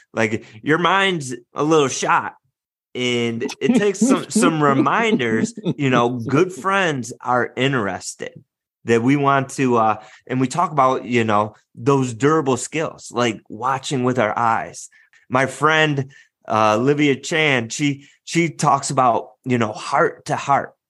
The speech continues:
Speaker 1: that you're, you're having your body face that, uh, other person that, that's
Speaker 2: Yeah,
Speaker 1: speaking.
Speaker 2: interesting.
Speaker 1: And yeah, she g-,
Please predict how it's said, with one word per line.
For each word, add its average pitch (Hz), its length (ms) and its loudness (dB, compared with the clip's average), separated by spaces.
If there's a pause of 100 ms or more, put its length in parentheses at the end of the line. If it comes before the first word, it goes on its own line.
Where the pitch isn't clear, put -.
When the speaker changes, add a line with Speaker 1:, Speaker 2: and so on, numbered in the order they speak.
(480)
Speaker 1:
that 127 140 2
you're, 123 340 2
you're 120 160 0
having 147 440 0
your 123 100 0
body 120 440 2
face 135 480 -2
that, 120 380 0
uh, 113 220 2 (720)
other 127 260 4
person 123 460 -4
that, 107 120 2
that's 107 380 0
Speaker 2:
Yeah, 98 60 0
Speaker 1:
speaking. 127 440 0
Speaker 2:
interesting. 90 460 -4
Speaker 1:
And 107 280 -2
yeah, 117 220 4
she 113 200 -6
g-, 120 140 -10